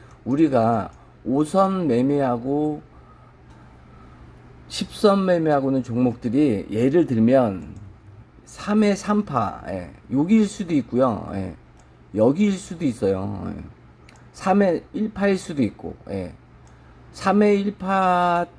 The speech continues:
때 들어간 경우는 빨리 끝날 수도 있고,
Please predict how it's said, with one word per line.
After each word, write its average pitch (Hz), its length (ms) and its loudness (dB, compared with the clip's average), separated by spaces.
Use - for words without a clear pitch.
때 185 160 2
들어간 147 440 0
경우는 143 460 0
빨리 214 360 -4
끝날 190 340 0
수도 - 260 -8
있고, 95 500 -4